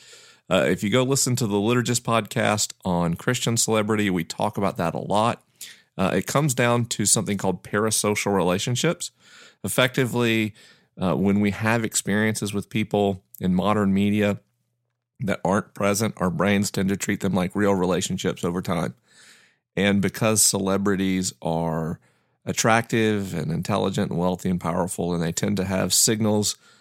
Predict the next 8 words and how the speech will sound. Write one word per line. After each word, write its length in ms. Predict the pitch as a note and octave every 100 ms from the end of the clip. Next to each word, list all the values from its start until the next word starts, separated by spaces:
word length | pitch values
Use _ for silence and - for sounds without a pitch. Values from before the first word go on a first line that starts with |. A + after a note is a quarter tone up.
| _ -
that 160 | F#2 E2
indicate 540 | G2 F#2+ F2+ F#2+ F2+
social 400 | - G2+ G2+ F#2+
dominance 680 | F#2 F#2+ F#2+ G2 G2 - - -
or 240 | E2+ E2+
high 260 | D#2+ G2 F#2
social 480 | F#2 G2+ G2 - E2+
rank, 460 | F2+ G#2+ D#3 -